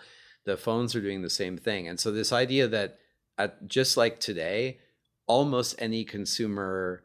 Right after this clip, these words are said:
uh, uh, computing device you buy can stream and run high-res video.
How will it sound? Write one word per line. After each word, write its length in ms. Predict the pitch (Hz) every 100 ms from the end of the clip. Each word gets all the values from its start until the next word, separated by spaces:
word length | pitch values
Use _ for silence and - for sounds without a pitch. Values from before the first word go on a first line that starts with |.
| _
uh, 60 | -
uh, 760 | 85 82 80 76 - 87 78
computing 420 | - 90 113 104
device 360 | 92 90 87 -
you 60 |
buy 500 | 85 95 85 85 85 - _ _ _ _ _
can 380 | - 104 95 90
stream 480 | - - 117 113 110
and 160 | 98
run 440 | 95 92 90 90 104 -
high-res 420 | 95 90 90 85
video. 640 | 87 92 90 82 80 80